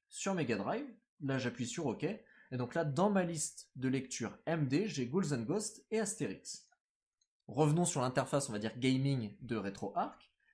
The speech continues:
et donc à partir de maintenant, ce que je peux faire, c'est charger du contenu. Je vais dans mes listes de lecture, et là on voit tout en bas, j'ai M D, celle que je viens de créer. Donc j'appuie dessus, et je lance par exemple Ghouls and Ghosts, lancer,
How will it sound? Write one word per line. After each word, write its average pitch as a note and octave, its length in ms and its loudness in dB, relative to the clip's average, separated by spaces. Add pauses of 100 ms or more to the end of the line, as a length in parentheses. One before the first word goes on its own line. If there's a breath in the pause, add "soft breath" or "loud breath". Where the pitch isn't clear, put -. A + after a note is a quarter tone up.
(120)
et C3 80 -2
donc A#2+ 280 -4 (100)
à D3 120 2
partir C3 320 -2
de G#2+ 60 -2
maintenant, G2 260 -4
ce D3 80 -6
que D3 100 -4
je - 60 -6
peux A2 100 -6
faire, F3+ 200 -4
c'est G2 140 -4
charger E3+ 360 -2
du C3+ 160 0
contenu. D3+ 460 -6 (800)
Je A#2+ 120 -4
vais G3 100 4
dans G3 100 4
mes C#3+ 120 4
listes C#3 260 0
de A2 100 -2
lecture, G#3+ 420 -2 (440)
et C3 60 -2
là E3+ 120 4
on F3 100 4
voit F#3 180 2
tout F3 240 -4
en A2+ 60 0
bas, F#3 300 2
j'ai E3+ 360 0
M C#3 220 0
D, A2 280 -2
celle - 280 -4
que C3 80 0
je B2 80 -2
viens F#3 100 0
de E3 60 -2
créer. G2+ 420 -6 (380 soft breath)
Donc A2 140 -6
j'appuie F#3+ 340 0
dessus, C3+ 500 -2 (300)
et C#3+ 180 4
je B2 140 0
lance C3 240 0
par A2 100 -2
exemple B2 260 -2
Ghouls D3 240 2
and G#2+ 100 0
Ghosts, D3 500 -4 (360)
lancer, A#2+ 600 -4